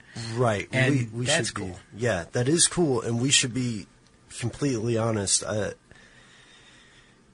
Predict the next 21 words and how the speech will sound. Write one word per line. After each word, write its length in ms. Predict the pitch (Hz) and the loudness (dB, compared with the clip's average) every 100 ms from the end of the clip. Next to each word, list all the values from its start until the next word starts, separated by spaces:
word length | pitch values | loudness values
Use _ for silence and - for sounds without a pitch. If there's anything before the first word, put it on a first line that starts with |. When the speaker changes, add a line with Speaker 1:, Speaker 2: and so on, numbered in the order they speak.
| _ _ - _ | _ _ -20 _
Speaker 1:
I 160 | 139 165 | 2 4
think 300 | 165 143 143 | 2 2 0
it 100 | 120 | 0
would 340 | 123 120 107 - - 117 | -2 -2 -4 -10 -12 -4
be 340 | 131 123 117 | -2 -2 -2
tremendously 600 | - 127 127 127 - 117 | 0 2 4 4 2 2
difficult 520 | 117 110 107 113 104 | -2 -4 -6 -6 -4
to 100 | 107 | -6
build 280 | 95 113 110 | -4 -2 2
something 380 | - 104 107 104 | 2 0 -4 -4
like 240 | 101 98 | -4 -4
that 300 | 104 101 - | -2 -2 -2
without 360 | 101 98 107 90 | -4 -2 -2 -2
using 300 | 113 98 104 | -2 -2 -2
modern 300 | 101 101 101 | -2 -2 -4
technology. 680 | 110 98 104 104 107 120 117 | -4 -4 -2 -2 -2 -4 -4
And 140 | 107 107 | -2 0
most 440 | 117 127 131 - | 2 2 2 0
of 120 | 113 | -2
the 80 | 104 | 0
steampunk 600 | - - 117 107 101 95 | 0 2 0 0 -2 -4